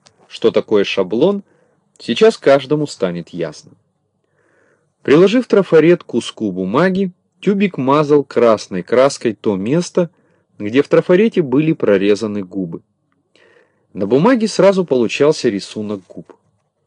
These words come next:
После этого он прокрашивал телесной краской нос, уши, руки, потом тёмные или светлые волосы, карие или голубые глаза. Таким образом получались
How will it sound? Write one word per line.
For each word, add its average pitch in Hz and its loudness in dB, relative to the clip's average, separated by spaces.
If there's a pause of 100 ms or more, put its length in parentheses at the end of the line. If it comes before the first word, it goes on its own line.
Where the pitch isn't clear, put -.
(400)
После 113 0
этого 185 4
он 135 0
прокрашивал 101 0 (120)
телесной 98 -4
краской 98 -2
нос, 110 -4 (100)
уши, 92 -8
руки, 175 -2 (480)
потом 214 0
тёмные 180 0 (180)
или 101 -4
светлые 92 -4
волосы, 170 0
карие 123 0 (220)
или 92 -4
голубые 90 -4
глаза. 95 -2 (1000)
Таким 220 2
образом 190 2
получались 120 -2